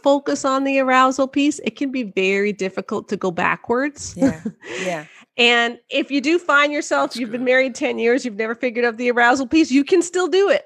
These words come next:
Speaker 2: Yep.
Speaker 1: <laughs> But you gotta go back to square one
Speaker 2: Mm-hmm.
Speaker 1: and you gotta figure out what actually arouses her. Because
Speaker 2: Mm-hmm.
Speaker 1: often we skip major steps
Speaker 2: Yeah.
Speaker 1: and then we can't figure out why sex doesn't work.
Speaker 2: Wow.
Speaker 3: That's good.
Speaker 2: That's good.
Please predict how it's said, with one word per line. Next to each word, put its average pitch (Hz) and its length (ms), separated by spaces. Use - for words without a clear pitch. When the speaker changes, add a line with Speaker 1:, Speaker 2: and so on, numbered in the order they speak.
Speaker 2:
Yep. 277 420
Speaker 1:
<laughs> 294 240
But 277 220
you 254 160
gotta 269 400
go 262 180
back 220 380
to 262 100
square 285 320
one 285 320
Speaker 2:
Mm-hmm. 170 280
Speaker 1:
and 240 200
you 233 80
gotta 233 280
figure 214 400
out 208 160
what 214 220
actually 214 460
arouses 185 520
her. 165 320
Because 202 360
Speaker 2:
Mm-hmm. - 160
Speaker 1:
often 233 380
we 214 100
skip 233 460
major 202 480
steps - 760
Speaker 2:
Yeah. 196 160
Speaker 1:
and 208 140
then 220 120
we 214 80
can't 196 280
figure 190 240
out 170 100
why 170 120
sex - 300
doesn't - 280
work. 156 200
Speaker 2:
Wow. 175 140
Speaker 3:
That's - 180
good. 78 320
Speaker 2:
That's 226 260
good. 208 680